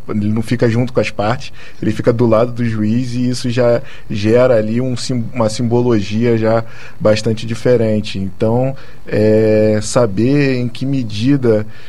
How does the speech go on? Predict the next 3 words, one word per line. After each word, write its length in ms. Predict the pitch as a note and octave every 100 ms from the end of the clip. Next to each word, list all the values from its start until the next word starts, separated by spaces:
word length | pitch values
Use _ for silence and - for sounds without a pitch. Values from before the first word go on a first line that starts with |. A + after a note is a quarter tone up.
| -
isso 340 | - A#2 A2+ A#2+
fica, 1000 | - - B2 C3 - B2 A#2 A2+ G2+ F#2+ - - - - -
é, 500 | A2 G#2+ G#2 G#2